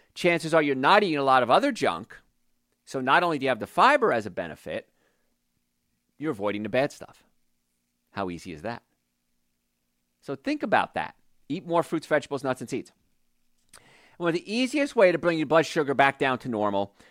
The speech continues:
is drink more water. I know we just talked about water for blood pressure. Works for diabetes, too. Six to eight glasses of filtered water a day usually does people pretty well.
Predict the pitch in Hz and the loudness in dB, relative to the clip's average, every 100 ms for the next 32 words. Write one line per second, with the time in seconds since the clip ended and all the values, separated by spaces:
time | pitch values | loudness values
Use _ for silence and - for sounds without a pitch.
0 | _ - 117 101 107 107 - 90 92 90 | _ -8 -8 -6 -4 -6 -6 -6 -4 -4
1 | 82 80 73 - _ _ _ _ _ _ | -6 -8 -10 -20 _ _ _ _ _ _
2 | - 64 92 - 135 123 123 127 135 135 | -20 -16 -12 -4 -4 -2 -2 -2 -4 0
3 | 185 220 143 113 123 131 _ _ _ - | 2 2 2 0 0 -6 _ _ _ -14
4 | 92 - 98 98 95 92 85 - 127 - | -14 -8 0 0 0 -4 -8 -6 -8 -8
5 | _ _ _ _ - 190 - 196 185 175 | _ _ _ _ -4 -2 2 2 4 4
6 | 170 170 143 - 165 160 165 147 156 143 | 4 2 -6 -2 -2 0 -2 0 0 0
7 | 120 156 190 214 196 _ _ _ _ _ | 2 4 6 4 -2 _ _ _ _ _
8 | _ 135 156 139 120 131 - 123 - 107 | _ -4 -4 -2 2 2 2 -8 -10 -10
9 | 120 98 92 82 | -6 -4 -4 -6